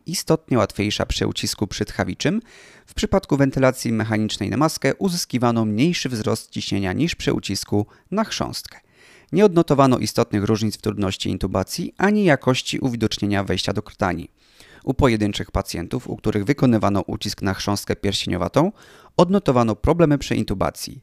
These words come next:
takie jak pogorszenie widoczności czy wzrost oporu,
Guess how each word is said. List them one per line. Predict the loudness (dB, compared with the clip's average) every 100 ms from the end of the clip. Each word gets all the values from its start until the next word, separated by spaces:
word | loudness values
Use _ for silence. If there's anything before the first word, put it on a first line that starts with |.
| -10
takie | -8 -4
jak | -6 -2
pogorszenie | 0 0 0 0 0
widoczności | -4 0 2 2 0 -4 -4 -16 -20 -8
czy | -4
wzrost | -2 -2 -4 -4
oporu, | 2 4 4